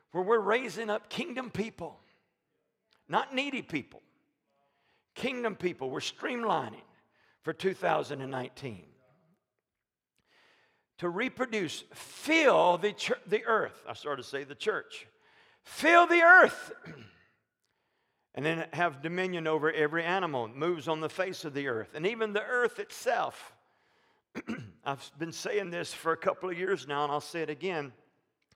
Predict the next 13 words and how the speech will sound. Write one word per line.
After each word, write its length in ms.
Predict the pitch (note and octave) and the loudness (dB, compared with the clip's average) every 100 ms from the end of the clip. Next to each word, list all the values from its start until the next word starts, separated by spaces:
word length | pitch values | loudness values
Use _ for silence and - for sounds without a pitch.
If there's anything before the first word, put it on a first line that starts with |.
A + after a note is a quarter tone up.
| _ _ _ | _ _ _
There's 200 | C#3+ C#3+ | -4 -4
not 220 | D#3+ G3 F#3+ | -2 -2 -2
a 80 | |
carbon 640 | - - F#3+ F3 D#3 D3 C#3 - _ | -4 4 6 6 2 -4 -8 -18 _
footprint 520 | - F#3+ - D3+ C#3+ - | -4 -4 -4 -6 -6 -6
issue 600 | F#3+ - - C#3 B2 A#2 - _ - | -4 -4 -4 -6 -6 -10 -14 _ -10
in 100 | B2+ | -6
the 80 | B2+ | -4
world. 400 | B2+ C#3 A2+ F2+ - | -2 0 -2 -6 -6
There's 220 | B2 B2 B2 | -6 -4 -6
a 60 | |
sin 480 | - - G3+ E3+ C#3+ - | -10 -8 -6 -6 -8 -10
issue 500 | D3+ - - A#2 | -10 -8 -8 -8